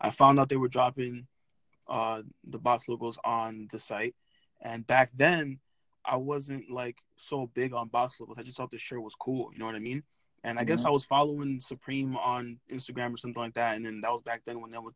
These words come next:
Speaker 1: when they would tell us, like, "Yo, this is dropping this Thursday." They don't really do that so much this, no, now. But,
Speaker 2: Yeah,
Speaker 1: um,
Speaker 2: I heard a story
Speaker 1: like I
Speaker 2: of
Speaker 1: said
Speaker 2: someone who,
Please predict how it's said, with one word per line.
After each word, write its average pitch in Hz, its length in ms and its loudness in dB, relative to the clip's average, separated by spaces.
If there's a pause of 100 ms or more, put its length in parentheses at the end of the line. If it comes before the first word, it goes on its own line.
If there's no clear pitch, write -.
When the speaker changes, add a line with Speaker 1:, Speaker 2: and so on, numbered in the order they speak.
Speaker 1:
when 117 140 -8
they 117 60 -2
would 113 140 -2
tell 117 220 4
us, 113 200 -2
like, 110 200 -2
"Yo, 117 340 2 (340)
this 123 160 0
is 117 80 -6
dropping 117 360 2
this 117 140 -4
Thursday." 113 380 0
They 120 80 2
don't 120 120 0
really 117 140 0
do 117 120 -2
that 110 120 -2
so 113 80 -6
much 110 180 -6
this, - 200 -12 (120)
no, 117 300 -4
now. 113 340 2 (320)
But, 113 140 2
Speaker 2:
Yeah, 139 160 12
Speaker 1:
um, 131 60 12
Speaker 2:
I 120 80 4
heard 135 200 0
a 131 60 -6
story 131 400 0
Speaker 1:
like 123 80 2
I 135 60 6
Speaker 2:
of - 80 0
Speaker 1:
said 170 160 8
Speaker 2:
someone 110 360 -4
who, 107 240 -10